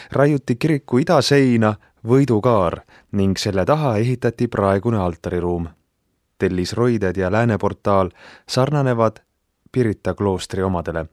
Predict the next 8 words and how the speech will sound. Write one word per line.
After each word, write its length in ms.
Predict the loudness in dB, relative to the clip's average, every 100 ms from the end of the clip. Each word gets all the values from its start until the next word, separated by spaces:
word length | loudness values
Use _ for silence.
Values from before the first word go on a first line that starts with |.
| _ -4
Neil 220 | -4 -2
võiski 420 | -2 -4 -6 -2
olla 340 | -2 -2 -6 -4
sama 320 | -2 0 0
meister. 400 | 0 -4 -8 -10 _ _ _ _ _ _ _ _ _ _ _ _ -2
Paar 220 | 0 2
põlvkonda 500 | 2 2 2 2 2
hiljem, 380 | 0 0 -2